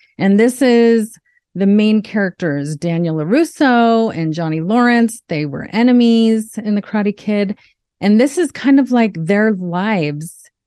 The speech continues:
years and years later. And it's so good. We just love this show. But as we were watching Cobra Kai,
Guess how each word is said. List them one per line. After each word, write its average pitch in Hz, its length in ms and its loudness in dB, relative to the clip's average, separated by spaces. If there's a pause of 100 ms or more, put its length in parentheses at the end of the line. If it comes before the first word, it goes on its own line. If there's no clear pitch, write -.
(100)
years 185 760 2
and 175 260 -4
years 160 320 -4
later. 156 800 -6 (580)
And 185 380 0
it's - 360 -4 (160)
so - 540 -2
good. 156 360 -2
We 180 180 0
just 190 240 -2
love 180 240 -4
this 160 140 -2
show. 147 380 -8 (680)
But 233 400 -2 (760)
as 269 260 2
we 392 140 2
were 330 160 4
watching 175 560 -2
Cobra 156 380 -4
Kai, 151 600 -6